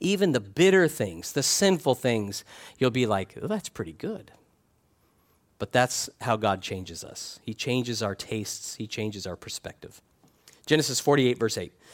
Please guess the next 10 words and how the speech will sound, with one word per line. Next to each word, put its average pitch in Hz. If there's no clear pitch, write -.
Then 294
Israel 214
saw 160
Joseph's 139
sons 139
and 135
said, 214
"Who 294
are 320
these?" 311